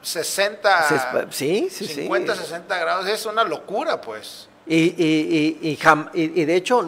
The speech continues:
Speaker 2: yo nunca cono-, había conocido la nieve hasta la competencia. Hasta la competencia, entonces
Speaker 1: ¿Qué se siente
Speaker 2: ahora,
Speaker 1: correr así
Speaker 2: te
Speaker 1: en
Speaker 2: a-,
Speaker 1: ese frío?
Speaker 2: ahora, ahora, ahora te voy a decirte una cosa, te hablo, digo, bueno, yo dije, "Bueno, vo-, voy a hacer la competencia, voy a hacer cincuenta y dos kilómetros",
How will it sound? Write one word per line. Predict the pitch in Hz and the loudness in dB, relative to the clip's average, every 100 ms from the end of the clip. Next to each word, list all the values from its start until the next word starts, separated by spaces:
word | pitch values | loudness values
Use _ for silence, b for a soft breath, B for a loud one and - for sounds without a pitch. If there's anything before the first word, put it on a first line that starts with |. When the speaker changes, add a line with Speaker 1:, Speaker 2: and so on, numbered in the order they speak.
| 151 139 | -4 -8
Speaker 2:
yo | 117 180 | -4 -2
nunca | 214 208 180 | -2 0 0
cono-, | - 143 131 | 0 0 2
había | 135 165 | 2 2
conocido | 170 131 170 170 | 0 -2 0 2
la | 123 | 2
nieve | 160 208 143 | 0 -2 -2
hasta | - 107 - 113 | -6 -10 -10 -10
la | 107 | -10
competencia. | - 104 98 - 214 - - b b b b b - - | -12 -14 -10 -4 -4 -6 -16 b b b b b -20 -18
Hasta | - - - | -10 -10 -4
la | 123 123 | -6 -4
competencia, | 127 120 - 190 196 - | -8 -8 -2 2 2 2
entonces | 120 135 151 - 190 - - | 0 0 0 2 0 0 -10
Speaker 1:
¿Qué | - | -6
se | 165 196 | -2 0
siente | 185 202 - | 0 4 12
Speaker 2:
ahora, | 214 226 | 12 12
Speaker 1:
correr | 160 196 | 12 8
así | 190 160 | 6 10
Speaker 2:
te | 170 | 10
Speaker 1:
en | |
Speaker 2:
a-, | 160 | 10
Speaker 1:
ese | 202 202 | 6 0
frío? | 175 220 | 0 8
Speaker 2:
ahora, | 143 156 | 10 12
ahora, | 120 151 | 12 10
ahora | - 135 143 | 12 10 10
te | |
voy | 123 127 | 12 10
a | |
decirte | 123 143 151 | 10 4 4
una | 147 | 4
cosa, | 160 156 127 | 4 4 2
te | - 151 | 6 8
hablo, | 160 196 247 302 | 10 8 6 0
digo, | 127 127 | 2 4
bueno, | 147 143 | 4 2
yo | |
dije, | 131 131 | -2 -2
"Bueno, | 143 165 131 | 0 0 -2
vo-, | 113 | -8
voy | - 123 139 | -6 -4 -2
a | |
hacer | 135 143 | 0 0
la | 156 | 0
competencia, | 151 - 143 160 160 240 294 - | -2 -6 -4 -2 0 -2 0 -2
voy | 120 127 | -2 -2
a | 139 | -2
hacer | 139 156 156 151 135 | 0 2 2 2 -2
cincuenta | - 143 143 143 156 143 | -10 -6 -4 -2 -2 0
y | |
dos | 143 165 165 - | 0 0 0 -6
kilómetros", | - 180 214 240 240 226 190 - | -6 -2 -2 -2 -4 -4 -8 -8